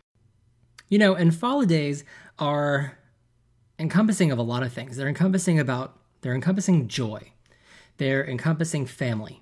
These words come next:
They're encompassing traditions. They're encompassing history. So maybe you want to make this year the year that you make some new traditions and some new history so that the holidays, now the folidays,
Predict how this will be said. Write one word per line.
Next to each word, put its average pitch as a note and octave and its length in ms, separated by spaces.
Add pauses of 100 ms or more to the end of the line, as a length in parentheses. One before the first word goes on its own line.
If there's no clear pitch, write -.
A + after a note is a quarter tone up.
(120)
They're C3 140
encompassing B2+ 640
traditions. B2 760 (360)
They're B2+ 360
encompassing B2 760 (120)
history. G#2 640 (440)
So F3 540
maybe A#3+ 260
you A#3 160
want E3 180
to D3+ 60
make D3 240
this D3 260
year C3+ 200
the B2 120
year B2+ 220
that B2 120
you B2+ 160
make E3 320 (140)
some A3 340
new B3 140
traditions B2 680
and C#3+ 140
some F#3+ 260
new A#3+ 180
history A#2+ 580 (360)
so - 200
that F3 200 (300)
the D3 80
holidays, A#2+ 800 (260)
now D#3 160
the C#3 120
folidays, G3 880